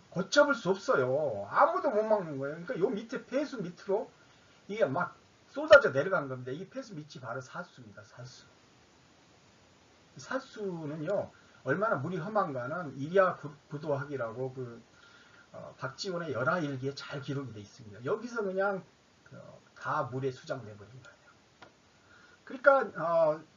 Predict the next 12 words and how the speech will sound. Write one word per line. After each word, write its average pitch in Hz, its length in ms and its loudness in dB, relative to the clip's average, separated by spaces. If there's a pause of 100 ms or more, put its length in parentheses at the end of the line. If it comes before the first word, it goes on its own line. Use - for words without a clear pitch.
수양제군이 202 1400 4
사실은 208 540 -6
일 208 200 -10
차, 202 580 4 (260)
아니, 131 160 -12 (380)
이 214 140 -10
차 233 200 2
전에서, 139 560 -6
일 185 160 -8
차 262 160 0
전은 226 240 -6
요택에서 156 640 -4